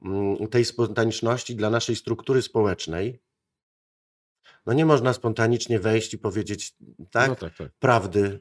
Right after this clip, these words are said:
Speaker 1: e, na Wigilii, mając lat siedem, dziewięć.
Speaker 2: Ani się głupio zachowywać, na
Speaker 1: Tak,
Speaker 2: przykład.
Speaker 1: ja miałem takie niestety tendencje jako dziecko i
Speaker 2: Ja akurat
Speaker 1: bardzo
Speaker 2: też miałem.
Speaker 1: wiem, że wchodziłem i mówiłem: "A dlaczego teraz, wujku, uśmiechasz się do cioci, jak przed chwilą w kuchni mówiłeś, że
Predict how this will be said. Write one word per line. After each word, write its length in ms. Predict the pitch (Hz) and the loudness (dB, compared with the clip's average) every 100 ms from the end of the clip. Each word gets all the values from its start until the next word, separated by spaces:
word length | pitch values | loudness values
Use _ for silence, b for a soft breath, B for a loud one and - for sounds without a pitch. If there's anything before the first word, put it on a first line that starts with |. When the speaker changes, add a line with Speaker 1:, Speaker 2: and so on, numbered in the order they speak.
| _ | _
Speaker 1:
e, 280 | 98 101 95 - | -10 -10 -12 -6
na 160 | 107 104 | -2 -2
Wigilii, 600 | 98 82 71 80 117 117 | -4 -8 -10 -8 -10 -10
mając 340 | 92 98 95 95 | -6 -4 -4 -6
lat 280 | 95 - - | -8 -8 -18
siedem, 360 | - 98 92 95 | -10 -8 -6 -4
dziewięć. 300 | 92 82 269 | -4 -2 -2
Speaker 2:
Ani 140 | 214 | -2
się 120 | 147 131 | -2 -2
głupio 260 | 123 117 | 2 4
zachowywać, 540 | 107 98 95 98 95 - | 4 2 0 2 0 0
na 60 | |
Speaker 1:
Tak, 60 | 104 | -2
Speaker 2:
przykład. 180 | 95 226 | 0 4
Speaker 1:
ja 40 | 202 | 8
miałem 260 | 180 139 | 8 6
takie 240 | 127 117 113 | 4 2 0
niestety 360 | 110 113 107 | 0 -2 -2
tendencje 480 | - 104 104 98 107 | -2 -2 -2 -4 -4
jako 200 | 98 101 | -4 -4
dziecko 340 | 90 98 - 104 | -6 -8 -2 0
i 20 | |
Speaker 2:
Ja 60 | |
akurat 180 | 95 98 | 2 2
Speaker 1:
bardzo 160 | 143 104 | 4 2
Speaker 2:
też 140 | 98 | 0
miałem. 140 | 95 82 _ - | -2 -8 _ -6
Speaker 1:
wiem, 160 | 98 | -6
że 140 | 92 98 | -4 -4
wchodziłem 520 | - 95 98 104 98 | -2 -2 0 0 0
i 40 | 98 | -2
mówiłem: 440 | 95 92 98 98 | -4 -4 -2 -2
"A 80 | 104 | 0
dlaczego 440 | 113 117 165 151 | -2 -2 0 0
teraz, 420 | 127 113 107 98 | 0 0 -2 -4
wujku, 340 | 98 101 98 101 | -4 -4 -4 -4
uśmiechasz 500 | 98 - 101 98 - | -4 -2 -4 -4 -4
się 140 | 95 | -4
do 120 | 90 | -4
cioci, 340 | 95 98 92 98 | -4 -4 -6 -4
jak 160 | 92 | -4
przed 180 | - 95 | -4 -8
chwilą 260 | - 95 90 | -4 -4 -4
w 80 | - | -6
kuchni 300 | 87 - 90 | -8 -4 -4
mówiłeś, 440 | 85 85 85 85 | -4 -4 -4 -4
że 360 | 85 78 87 | -6 -6 -6